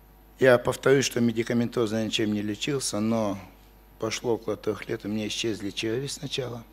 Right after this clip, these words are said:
Затянулись мои шестьдесят девять язв. Мне принесли такие ходунки, я начал скакать на них.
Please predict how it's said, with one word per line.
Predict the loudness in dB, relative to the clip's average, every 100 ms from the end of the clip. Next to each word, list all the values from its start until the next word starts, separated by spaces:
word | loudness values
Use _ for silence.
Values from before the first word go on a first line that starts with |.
| -20 -20 -20 -20 -18 -18 -18 -20 -20 -20 -10
Затянулись | -2 -2 2 2 2 0
мои | -2 0
шестьдесят | 0 -2 -2 -2 2
девять | 4 2 2
язв. | 2 2 0 -14 -20 -20 -20 -20 -20 -20 -20 -20 -20 -20 -20 -20 -20 -20 -20 -20 -20 -8
Мне | 0 0
принесли | 0 -4 -4 -6
такие | -6 -2 -2
ходунки, | 0 2 2 2 2
я | 2 2
начал | -2 -6 -10
скакать | -12 -6 0 0 -2
на | -6
них. | -4 -6